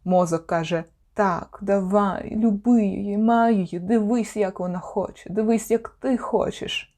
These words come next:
А член такий: «Well, а, може, якось іншим разом. Забагато вина, дітка, щось я вже втомився, краще полежу». Так.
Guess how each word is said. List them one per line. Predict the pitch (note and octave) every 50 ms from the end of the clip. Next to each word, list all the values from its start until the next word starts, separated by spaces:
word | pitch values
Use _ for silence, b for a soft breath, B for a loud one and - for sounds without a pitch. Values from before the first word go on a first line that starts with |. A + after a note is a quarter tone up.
| _ _ -
А | - E3+ E3 D#3+ D#3+ D#3+ D#3+ D#3+ E3
член | - - F3+ F3 E3 E3
такий: | E3+ E3 - F3 E3+ E3+ E3 - b b b b b b b b b b b _ -
«Well, | - A#3 - - C#4 C#4+ C#4+ C#4 C#4 C#4 C#4
а, | C4+ C#4 C#4 C#4 C#4 C#4 C#4 C4+ C4 - _ _ _ - G#4+ G#4 G#4+ A4+
може, | E4 C4 A#3 A3+ G#3 G#3 G#3 G#3
якось | G#3+ A#3 - - A#3+ -
іншим | - G4+ G#4+ - - G3 E3+
разом. | E3 D#3 D3+ D#3 E3+ D#3 - - - - - - -
Забагато | - D4 E4 F4+ - F#4+ - E4 F4 - D4
вина, | C4 C4 A#3+ G#3+ F#3 F3
дітка, | E3 E3+ E3 - - - - E3 E3 G3 G3 F#3 F#3 - -
щось | - - - D4 -
я | G#3 G3
вже | F3+ F3+ F#3
втомився, | F3+ F3 - F3 E3 D#3+ D3+ D3 - - - - - F#3 - _ _
краще | - - F4 - - - -
полежу». | - - - - - - E3 - - - - - - _ _ _ _ _ _ _ _ _ _
Так. | - - - - - - -